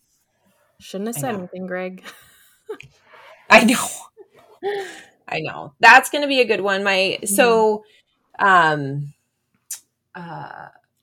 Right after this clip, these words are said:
Speaker 2: is it just
Speaker 1: It just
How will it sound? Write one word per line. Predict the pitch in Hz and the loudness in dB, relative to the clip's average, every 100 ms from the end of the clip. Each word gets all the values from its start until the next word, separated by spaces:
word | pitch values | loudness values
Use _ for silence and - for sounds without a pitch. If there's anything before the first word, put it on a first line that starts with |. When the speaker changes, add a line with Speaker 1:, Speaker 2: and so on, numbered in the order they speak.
| _ _ | _ _
Speaker 2:
is | 220 247 | -8 -6
it | 269 | -8
just | 294 294 277 - - - - _ _ _ _ _ _ _ _ _ - | -4 -4 -4 -8 -10 -16 -20 _ _ _ _ _ _ _ _ _ -8
Speaker 1:
It | 208 208 | -8 -6
just | 285 285 | -4 -4